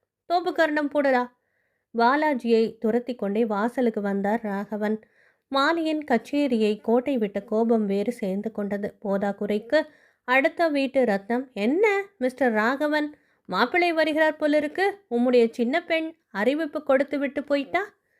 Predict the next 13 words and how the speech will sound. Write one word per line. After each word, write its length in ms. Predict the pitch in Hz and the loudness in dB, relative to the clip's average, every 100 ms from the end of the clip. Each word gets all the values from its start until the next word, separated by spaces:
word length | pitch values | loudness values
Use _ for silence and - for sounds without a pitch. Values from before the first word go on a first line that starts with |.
| _ _ | _ _
எப்போது 420 | 190 196 359 349 | -4 0 0 2
வருகிறார்?" 560 | 339 330 320 320 320 320 _ _ | 0 0 2 2 2 0 _ _
என்று 380 | 247 196 196 202 | -8 -4 -2 -2
விசாரிக்க 600 | 214 214 240 220 202 208 | -2 -2 -2 -2 -2 -4
ஆரம்பித்து 460 | 202 208 208 202 202 | -2 -2 -4 -4 -4
விட்டார். 400 | 202 208 208 - _ _ _ - | -2 -2 -2 -4 _ _ _ -6
"மாப்பிள்ளையாவது 680 | 214 240 294 311 240 214 226 302 | 0 2 2 2 4 2 0 0
மண்ணாங்கட்டியாவது 800 | 226 226 269 220 208 262 247 220 | 2 2 2 0 0 2 2 2
ஐயா" 380 | 208 202 220 269 _ _ _ _ - | 0 0 0 -2 _ _ _ _ -6
என்று 340 | 202 196 196 | -4 -2 -4
கூற 320 | 226 247 269 | 0 2 2
வந்தவர் 520 | 208 202 202 302 339 _ | 0 -2 0 0 -4 _
வாய் 560 | 220 226 240 294 277 | -2 0 0 -2 -4